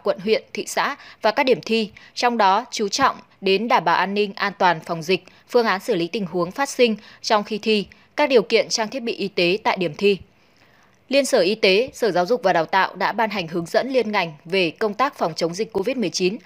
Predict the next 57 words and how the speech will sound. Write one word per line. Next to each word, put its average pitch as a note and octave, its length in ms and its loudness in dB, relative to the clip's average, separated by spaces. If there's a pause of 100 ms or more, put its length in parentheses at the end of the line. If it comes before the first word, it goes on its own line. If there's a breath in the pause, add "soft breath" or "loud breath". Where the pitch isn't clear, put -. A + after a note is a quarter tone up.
(180 loud breath)
trong A#3 220 0
kỳ F#3+ 100 -4
thi G3+ 160 -8
tốt A#3 120 -4
nghiệp A#3+ 240 0
trung G3+ 140 -6
học F3 140 -2
phổ - 80 -16
thông F#3+ 240 -4
năm F#3+ 140 -4
hai G3 100 -6
nghìn E3+ 140 -4
không F#3 140 -10
trăm G3 160 -6
hai F#3 100 -4
mươi, F#3+ 220 2 (360 loud breath)
xây C4 180 4
dựng A#3+ 160 2
kịch - 180 -2
bản F3+ 220 0
cho G#3 160 -4
công G3+ 160 -4
tác C4 160 0
diễn A3+ 200 0
tập A3 280 0
tại F#3 140 0
một F3 220 -8
trăm G#3+ 200 -2
phần F#3+ 120 -6
trăm F#3+ 200 -2
các A#3 140 -4
điểm F3+ 180 0
thi, G3+ 220 2 (340 loud breath)
thực A#3 120 -4
hiện A#3 180 2
phun B3 200 -4
khử G#3+ 120 0
khuẩn F#3 360 0
theo G#3 200 0
đúng F3+ 180 -2
hướng F#3 220 -2
dẫn A3+ 280 -2
của A#3 140 0
cơ F#3 140 -2
quan G3 160 -2
y F#3 100 -4
tế, F#3+ 300 0 (300 loud breath)
ưu B3 160 2
tiên B3 260 2
tổ G#3 100 -4
chức A3+ 160 -6
xét C#4 160 -6
nghiệm A#3+ 260 0
nhanh G#3 200 0
covid A3 280 -4
mười F#3+ 120 -2
chín F3+ 280 0